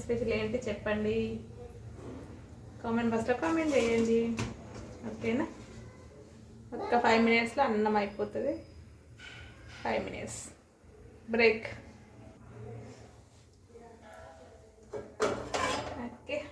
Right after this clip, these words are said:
అన్నం అయితే మెల్లిగా స్టార్ట్ అవుతుంది, ఉడుకుతుంది.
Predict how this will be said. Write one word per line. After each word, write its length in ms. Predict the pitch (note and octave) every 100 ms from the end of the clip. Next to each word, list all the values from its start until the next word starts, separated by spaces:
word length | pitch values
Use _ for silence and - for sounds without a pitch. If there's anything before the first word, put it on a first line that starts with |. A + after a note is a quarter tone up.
| B3
అన్నం 280 | A3 A3+ A#3 A3+
అయితే 280 | G#3+ - D4 D#4 - - - - - - - - - - - - A#3
మెల్లిగా 420 | A#3 A#3 A3+ A#3 A#3+
స్టార్ట్ 340 | - G#3 G#3+ G#3
అవుతుంది, 360 | G3+ G3+ G#3 G#3 G3
ఉడుకుతుంది. 560 | G3+ G#3 - G#3 A3